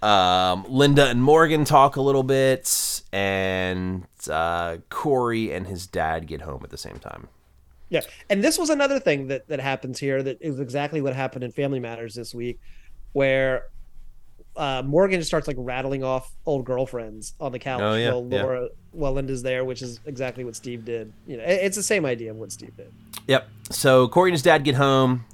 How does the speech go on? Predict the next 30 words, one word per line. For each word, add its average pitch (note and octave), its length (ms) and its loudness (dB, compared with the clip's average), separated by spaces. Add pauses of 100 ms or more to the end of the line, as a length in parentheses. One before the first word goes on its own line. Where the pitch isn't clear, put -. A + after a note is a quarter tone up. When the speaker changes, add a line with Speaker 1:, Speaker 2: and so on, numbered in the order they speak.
(120)
Speaker 1:
and G#2 440 2
Corey B2 280 2
tells G#2+ 240 0
his G2 100 -6
parents G2+ 640 -2
about E2+ 480 0
this E2+ 160 -12
bet A#2 380 2
that - 160 -4
Feeney's G2+ 360 -4
got, G2 180 2
and G2 60 -2
we A#2 80 0
do F3 160 0
learn A#2+ 260 4
about G#2 200 2
the F#2+ 60 -6
side F#2 400 0
bet D#2 160 -4
as D#2 160 -10
well. D2+ 340 -4 (580)
Um, E2+ 440 2 (200)
if - 360 -4
Cor-, G#3+ 520 4
or D#3+ 260 4
if D#3+ 300 -2
Feeney G3+ 380 4
wins E2+ 320 -2
the - 80 -10
bet, D#2+ 320 -2